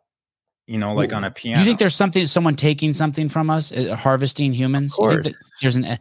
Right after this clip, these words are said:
Speaker 2: so there's another energy or another entity out there that harvests us?
Speaker 1: Yes.
Speaker 2: That's harvesting us.
Speaker 1: I mean,
Speaker 2: Fascinating.
Speaker 1: it's
Speaker 2: Not in
Speaker 1: as,
Speaker 2: a bad way.
Speaker 1: as
Speaker 2: Not in a
Speaker 1: above,
Speaker 2: bad
Speaker 1: so
Speaker 2: way.
Speaker 1: below, right? Like,
Speaker 2: Right.
Speaker 1: that's as
Speaker 2: Yeah, we
Speaker 1: above, so
Speaker 2: harvest shit
Speaker 1: below.
Speaker 2: all the time. Yeah.
Speaker 1: Right.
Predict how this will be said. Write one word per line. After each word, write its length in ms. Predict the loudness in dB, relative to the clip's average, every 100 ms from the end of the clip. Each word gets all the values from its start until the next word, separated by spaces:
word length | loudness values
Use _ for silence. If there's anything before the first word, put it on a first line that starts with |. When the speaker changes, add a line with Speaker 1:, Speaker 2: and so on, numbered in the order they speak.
| -10
Speaker 2:
so 180 | -2 2
there's 200 | 4 4
another 320 | 4 4 2
energy 500 | 2 2 2 2 2
or 60 | 2
another 260 | 2 2 0
entity 400 | -2 -2 2 0
out 120 | 2
there 80 | -2
that 120 | -4
harvests 500 | 0 2 2 0 0
us? 400 | -2 -2 -8 -10 -14 _ _ _ _ _ _
Speaker 1:
Yes. 560 | 0 0 0 -6 -8 -8
Speaker 2:
That's 120 | -6
harvesting 460 | -2 -2 -2 -8 -10
us. 300 | -12 -20 -20 _ -6
Speaker 1:
I 80 | -2
mean, 220 | 0 0
Speaker 2:
Fascinating. 480 | 0 -2 -4 -10 -8
Speaker 1:
it's 140 | -4 0
Speaker 2:
Not 140 | 2
in 60 | 2
Speaker 1:
as, 60 | 0
Speaker 2:
a 20 |
bad 260 | 0 0 0
way. 320 | 0 0 -2 -2
Speaker 1:
as 80 |
Speaker 2:
Not 140 | -2 0
in 40 | 0
a 40 |
Speaker 1:
above, 60 | 2
Speaker 2:
bad 180 | 2 2
Speaker 1:
so 60 |
Speaker 2:
way. 160 | 2 2
Speaker 1:
below, 320 | 2 0 -2
right? 280 | -2 -2 -2
Like, 180 | -6 -2
Speaker 2:
Right. 180 | -2 -2
Speaker 1:
that's 280 | -6 -20 -20 _ -6
as 240 | -4 0
Speaker 2:
Yeah, 100 | 2
we 120 | 2
Speaker 1:
above, 80 | 2
so 60 | 2
Speaker 2:
harvest 300 | 2 0 2
shit 80 | 2
Speaker 1:
below. 60 | 2
Speaker 2:
all 80 |
the 100 | 0
time. 400 | -2 -2 -2 -6 -2
Yeah. 100 | 0
Speaker 1:
Right. 200 | 2 0